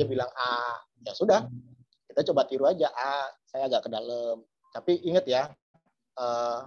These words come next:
semuanya itu gradasi. Coba pelan segini, water levelnya segini, baru A, A, A, A. Begitu sudah dapet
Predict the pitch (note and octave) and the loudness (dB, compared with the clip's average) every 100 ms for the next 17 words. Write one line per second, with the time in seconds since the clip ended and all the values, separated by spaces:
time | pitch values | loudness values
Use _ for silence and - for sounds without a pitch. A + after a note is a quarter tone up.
0 | - - - B2+ A#2+ A#2+ A#2+ A#2 F3 F#3 | -14 -20 -16 -6 -4 -4 -4 -2 4 4
1 | F#3+ - _ _ _ _ _ B2 A2 B2 | 4 -2 _ _ _ _ _ 2 4 4
2 | C#3 D3+ C3+ A#2 - _ _ _ A#2 A#2 | 2 0 -4 -6 -12 _ _ _ -6 0
3 | C3 C3 - B2 A#2+ B2 C3 A#2 A#2 B2+ | 0 0 -2 0 0 -2 -8 -10 -10 -8
4 | C3 A#2+ A#2 A#2+ A2+ A#2 A#2 A2+ B2 A#2 | -2 -2 -2 -4 -6 -6 -8 -8 -12 -12
5 | A2 A#2+ C#3+ F3 G3 G#3+ G3+ _ _ _ | -12 -8 -2 0 0 -2 -10 _ _ _
6 | _ G#2+ A2+ A#2 A2+ A2+ A2+ G2+ - - | _ -12 -12 -10 -4 -2 -2 -4 -10 -2
7 | A#2 G#2 - A#2 G#2+ - A#2 - _ _ | 0 0 -4 -6 -6 -12 -16 -16 _ _
8 | _ _ _ _ _ _ _ _ _ _ | _ _ _ _ _ _ _ _ _ _
9 | - A#2 A#2 C3 C3 A#2+ A2 A2+ F3+ | -12 -10 -6 -6 0 2 2 2 2